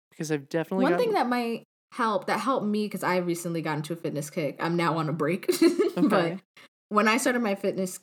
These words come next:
Speaker 2: kick is, 'cause I personally only really keep up with, like, cardio dance workouts.
Speaker 1: Yes.
Speaker 2: So, like, the Fitness Marshall on YouTube, I love his videos and stuff like that. And, like,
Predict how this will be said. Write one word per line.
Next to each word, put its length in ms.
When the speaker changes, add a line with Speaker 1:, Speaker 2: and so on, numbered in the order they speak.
Speaker 2:
kick 300
is, 420
'cause 140
I 180
personally 640
only 380
really 420
keep 340
up 220
with, 340
like, 340
cardio 600
dance 380
workouts. 800
Speaker 1:
Yes. 260
Speaker 2:
So, 220
like, 180
the 80
Fitness 420
Marshall 320
on 140
YouTube, 440
I 140
love 320
his 240
videos 640
and 100
stuff 240
like 180
that. 200
And, 100
like, 220